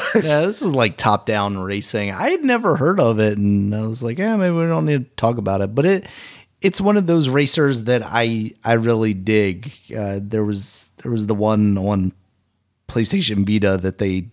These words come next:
Speaker 2: did for MotorStorm that was pretty cool, and then that one back in the day for,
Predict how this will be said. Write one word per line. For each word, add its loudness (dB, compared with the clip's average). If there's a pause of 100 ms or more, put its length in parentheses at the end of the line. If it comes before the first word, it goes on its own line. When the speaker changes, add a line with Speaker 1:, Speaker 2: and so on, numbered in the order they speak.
Speaker 2:
did -2
for -4
MotorStorm 0
that -4
was -6
pretty -4
cool, -8 (600)
and -2
then 2
that 2
one 2
back 0
in 0
the -2
day -4
for, -10